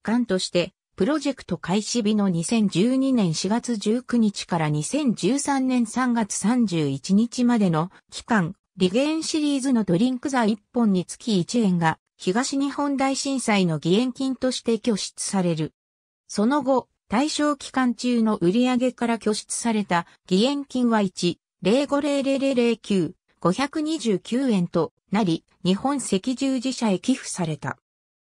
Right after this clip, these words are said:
二千十四年四月二日に登録商標であるリゲインの専用使用権を設定し、独占的な使用許諾契約を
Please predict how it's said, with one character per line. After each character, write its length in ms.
二 120
千 280
十 220
四 140
年 260
四 180
月 260
二 240
日 120
に 160
登 200
録 220
商 300
標 280
で 100
あ 100
る 180
リ 140
ゲ 140
イ 200
ン 80
の 100
専 280
用 180
使 180
用 200
権 260
を 80
設 260
定 220
し、 240
独 220
占 220
的 260
な 140
使 180
用 260
許 180
諾 240
契 240
約 360
を 140